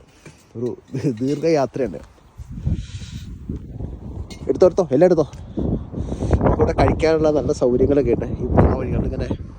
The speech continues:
അതെ, അപ്പുറത്ത് നല്ല, നല്ല അടിപൊളി ഒരു മല. അപ്പൊ അവിടെ അങ്ങ് ദൂരെ, ആ, വിൻഡ് മില്ലുകളുണ്ട്. നല്ല പ്രകൃതി വ്യൂ ഉള്ള സ്ഥലമാണ്.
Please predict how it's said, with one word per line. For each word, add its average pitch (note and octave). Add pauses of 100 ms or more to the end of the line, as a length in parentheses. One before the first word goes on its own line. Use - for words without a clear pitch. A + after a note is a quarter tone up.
(380)
അതെ, -
അപ്പുറത്ത് -
നല്ല, A#2 (920)
നല്ല A#2
അടിപൊളി A#2+
ഒരു A#2+
മല. G#2+ (680)
അപ്പൊ -
അവിടെ A2+
അങ്ങ് C3+
ദൂരെ, C3 (320)
ആ, A#2+ (420)
വിൻഡ് C3+
മില്ലുകളുണ്ട്. D3 (1400)
നല്ല B2+ (1000)
പ്രകൃതി -
വ്യൂ C#3+
ഉള്ള C#3+
സ്ഥലമാണ്. A#2+